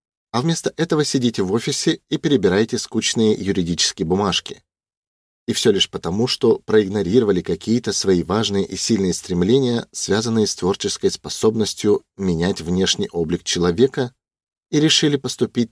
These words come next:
так, как правильно, потому что мужчина не должен этим заниматься,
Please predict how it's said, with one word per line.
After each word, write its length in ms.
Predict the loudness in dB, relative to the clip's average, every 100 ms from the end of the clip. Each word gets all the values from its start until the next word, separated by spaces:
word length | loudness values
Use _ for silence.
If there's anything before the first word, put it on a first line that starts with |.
| -2
так, 160 | -4
как 240 | 0 -4 -4
правильно, 640 | -4 0 2 2 -2 -6 -14 _ _ _ _ _ _
потому 240 | -6 -2 -2
что 320 | 0 -2 -4 _ _ _ -8
мужчина 420 | -4 -2 0 0
не 180 | 0 2
должен 420 | 4 2 0 -4
этим 240 | -8 -6 -4
заниматься, 720 | -2 0 -2 -2 -6 -10